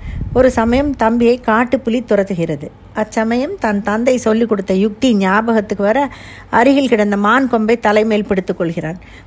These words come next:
புலி எப்படி இவன் வேறு மாதிரி ஆகிவிட்டான் என்று அதிசயித்து பயந்து ஓடிப்போய் சென்று விடுகிறது. இவன் மலை உச்சிக்கு போய் தப்பி விடுகிறான். அப்புறம் அண்ணாவின் குரல் கேட்டு மகிழ்ச்சியுடன் ஒன்று சேருகிறார்கள் என்று கதை முடியும்.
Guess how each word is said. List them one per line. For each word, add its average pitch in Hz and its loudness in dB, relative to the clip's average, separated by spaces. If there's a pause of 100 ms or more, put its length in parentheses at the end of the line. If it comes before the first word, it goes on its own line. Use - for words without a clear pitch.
(100)
புலி 320 4
எப்படி 277 4
இவன் 247 0
வேறு 233 4
மாதிரி 247 0
ஆகிவிட்டான் 220 0
என்று 202 -2
அதிசயித்து 214 -2
பயந்து 240 0 (680)
ஓடிப்போய் 269 2
சென்று 233 0
விடுகிறது. 175 -2 (1200)
இவன் 294 2
மலை 269 2
உச்சிக்கு 254 -2
போய் 262 0 (400)
தப்பி 233 0
விடுகிறான். 165 -2 (220)
அப்புறம் 262 -2
அண்ணாவின் 233 0
குரல் 214 -2
கேட்டு 240 -2
மகிழ்ச்சியுடன் 226 -2
ஒன்று 226 0
சேருகிறார்கள் 202 -2
என்று 233 -2
கதை 190 -2
முடியும். 160 -4